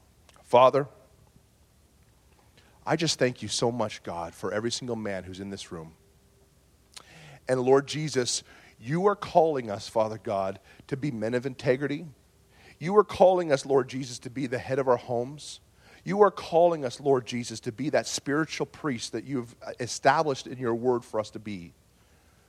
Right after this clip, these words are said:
God, would you teach us how to be it? Because, Lord, the truth of the matter is, as many of us have not had fathers, God, who have laid that foundation for us, God.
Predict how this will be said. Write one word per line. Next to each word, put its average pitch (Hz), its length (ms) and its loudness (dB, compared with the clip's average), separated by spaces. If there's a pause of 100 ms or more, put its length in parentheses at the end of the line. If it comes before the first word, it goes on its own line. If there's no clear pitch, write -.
(120)
God, 139 180 -2
would 135 160 -10
you 180 140 -10
teach - 280 -10
us 165 120 -6
how 139 160 0
to 135 40 -4
be 117 220 -6
it? 123 180 -4 (840)
Because, 127 220 -2
Lord, 139 180 4
the 135 40 -6
truth - 320 0
of 135 140 -6
the 135 40 0
matter 113 240 4
is, 101 120 0
as 101 100 -8
many 131 220 -2
of 120 100 -4
us 117 140 -4
have 110 120 -12
not 123 220 0
had 123 220 -2
fathers, 110 460 -2
God, 92 340 -2 (320)
who - 100 -4
have 117 120 0
laid 120 280 2
that 120 160 0
foundation 113 640 -2
for 95 340 0
us, 87 140 -4
God. - 400 -14